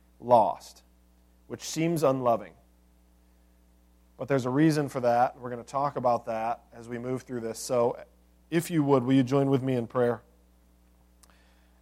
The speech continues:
God, our Father in heaven, we thank you and praise you for your goodness and faithfulness to us.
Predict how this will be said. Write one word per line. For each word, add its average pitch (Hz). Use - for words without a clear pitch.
God, 143
our 127
Father 131
in 123
heaven, 131
we 127
thank 131
you 123
and 113
praise 127
you 117
for 123
your 113
goodness 117
and 110
faithfulness 113
to 120
us. -